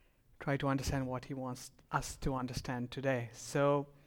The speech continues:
we're continuing with our series from Ephesians on the theme for this year, which is, uh, Let's Build Together. So today we'll be looking at Ephesians chapter four, verses seven through sixteen.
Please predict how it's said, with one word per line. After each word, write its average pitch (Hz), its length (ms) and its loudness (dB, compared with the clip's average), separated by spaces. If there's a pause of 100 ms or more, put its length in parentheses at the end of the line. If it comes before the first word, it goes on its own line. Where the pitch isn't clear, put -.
(420)
we're 156 100 -4
continuing 185 440 10
with 180 160 8
our 160 160 12
series 170 420 6
from 143 200 2
Ephesians 165 680 2
on 127 180 -2
the 127 100 -4
theme 147 440 4
for 131 300 0
this 135 240 0
year, 151 240 4
which 123 180 -6
is, 117 260 -8
uh, 113 140 -4
Let's 131 260 0
Build 165 300 8 (160)
Together. 160 420 6 (1000)
So - 120 -6
today 185 720 10
we'll 165 180 4
be 156 120 4
looking 147 460 4
at 127 380 4
Ephesians 139 460 0
chapter 139 320 2
four, 151 400 2
verses 131 380 0
seven 156 640 4
through 151 180 -2
sixteen. 156 720 2